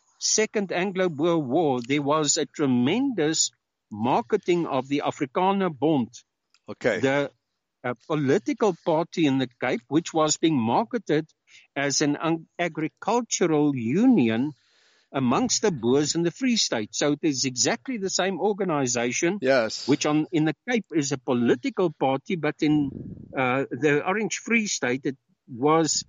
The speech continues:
Speaker 1: marketed as an agricultural, uh, union
Speaker 2: Yeah.
Speaker 1: for the, for the farmers.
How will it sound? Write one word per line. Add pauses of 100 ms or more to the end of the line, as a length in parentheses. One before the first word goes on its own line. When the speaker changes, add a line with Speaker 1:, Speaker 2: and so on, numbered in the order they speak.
Speaker 1:
marketed
as
an
agricultural, (320)
uh, (420)
union
Speaker 2:
Yeah.
Speaker 1:
for
the, (340)
for
the
farmers.